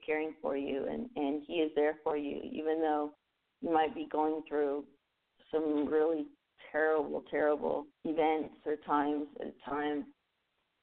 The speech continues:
and you think that, you know, this life's not worth, and,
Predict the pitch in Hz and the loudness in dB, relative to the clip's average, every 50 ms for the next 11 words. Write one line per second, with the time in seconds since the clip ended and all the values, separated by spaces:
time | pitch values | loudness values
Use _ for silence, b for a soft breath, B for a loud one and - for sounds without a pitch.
0 | _ - 160 147 147 147 147 151 156 151 - 160 160 156 160 - - 156 139 131 | _ 2 4 6 6 6 6 4 2 0 -2 0 0 0 -2 0 2 2 2 2
1 | 131 - _ _ _ _ _ _ _ _ _ _ _ _ _ _ - 135 151 147 | -2 -8 _ _ _ _ _ _ _ _ _ _ _ _ _ _ -8 -4 0 0
2 | 147 147 147 156 156 - _ _ _ _ _ _ _ _ _ _ _ _ _ _ | 0 0 -2 -4 -8 -10 _ _ _ _ _ _ _ _ _ _ _ _ _ _
3 | _ _ _ - 160 151 147 151 - - - - 156 147 139 135 139 - - - | _ _ _ 0 2 2 2 0 -4 -8 -14 -8 -4 -2 -2 -4 -4 -10 -16 -8
4 | 151 147 147 147 147 - _ _ _ _ _ _ _ _ _ _ _ _ _ _ | -4 -4 -4 -4 -6 -8 _ _ _ _ _ _ _ _ _ _ _ _ _ _
5 | _ _ _ _ _ _ - - 160 151 147 151 143 139 | _ _ _ _ _ _ -6 -2 0 2 2 2 2 0